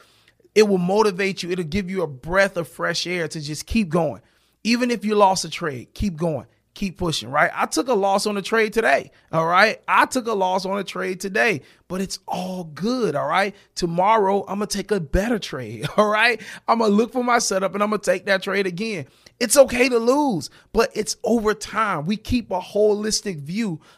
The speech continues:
of our trading. What are we doing over time, all right?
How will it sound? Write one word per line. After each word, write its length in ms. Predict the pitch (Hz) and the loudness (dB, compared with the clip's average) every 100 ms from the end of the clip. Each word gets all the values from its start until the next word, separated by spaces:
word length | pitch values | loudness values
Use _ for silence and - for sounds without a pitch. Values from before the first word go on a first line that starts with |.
| - | -8
of 140 | 165 | -4
our 140 | 196 | -2
trading. 480 | 196 - 233 190 139 | -2 -2 -2 -2 -4
What 180 | 160 220 | 0 0
are 80 | 214 | 2
we 160 | 220 | -2
doing 280 | 185 190 196 | -2 -2 -2
over 200 | 180 180 | -4 -6
time, 500 | 185 247 254 196 110 | -6 -4 -2 -2 -4
all 120 | 143 | -2
right? 280 | 156 190 208 | 0 0 0